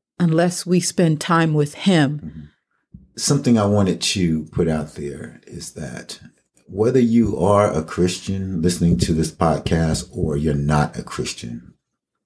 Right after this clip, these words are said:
Speaker 2: we are hoping that by the Spirit of God that we can present something to, to you, whichever you are,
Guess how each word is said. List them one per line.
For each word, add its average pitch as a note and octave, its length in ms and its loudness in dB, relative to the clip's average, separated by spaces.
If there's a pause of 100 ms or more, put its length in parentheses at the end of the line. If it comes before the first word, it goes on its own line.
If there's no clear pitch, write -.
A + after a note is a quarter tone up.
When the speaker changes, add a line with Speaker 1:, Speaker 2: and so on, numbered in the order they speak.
(400)
Speaker 2:
we G#2+ 240 4
are F2+ 220 2
hoping E2 560 0
that C#2 300 -4
by D2 160 0
the C#2+ 80 -6
Spirit F2 360 2
of D2 140 -2
God B1+ 480 -4 (560)
that D#2 220 -4
we F2+ 80 -2
can E2 160 -4
present D#2+ 420 0
something D#2+ 460 -2
to, C#2+ 500 -2 (460)
to - 160 -4
you, C#2+ 500 2 (600)
whichever E2+ 480 0
you C#2+ 260 0
are, C2 500 -4